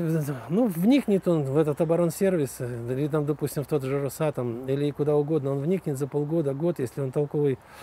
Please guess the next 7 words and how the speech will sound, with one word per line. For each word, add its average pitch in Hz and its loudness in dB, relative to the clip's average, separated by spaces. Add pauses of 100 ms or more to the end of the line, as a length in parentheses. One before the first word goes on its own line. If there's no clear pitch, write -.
(200)
э, 127 -4
толковый 156 4
руководитель, 165 2
то 156 0
он 151 2
наберёт 151 2 (560)
помощников 151 -2